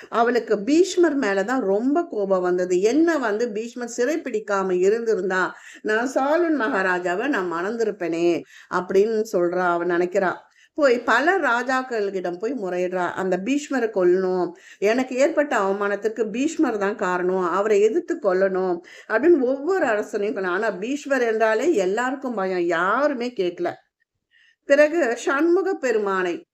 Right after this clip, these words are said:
முருக பெருமானை நோக்கி கடும் தவம் செய்றான். முருகன் பிரசன்னமாகி அம்பைக்கு ஒரு மாலை தந்தான்.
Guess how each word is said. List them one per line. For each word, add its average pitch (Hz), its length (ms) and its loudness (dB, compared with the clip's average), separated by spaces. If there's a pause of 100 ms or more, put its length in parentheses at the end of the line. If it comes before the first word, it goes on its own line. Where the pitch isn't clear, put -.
(120)
முருக 339 420 -2
பெருமானை 208 500 0
நோக்கி 233 540 -4
கடும் 302 560 4
தவம் 175 360 0
செய்றான். 170 360 -2 (680)
முருகன் 330 540 2
பிரசன்னமாகி 214 1000 0 (160)
அம்பைக்கு 285 520 2
ஒரு 202 180 4
மாலை 190 440 0
தந்தான். 165 400 -4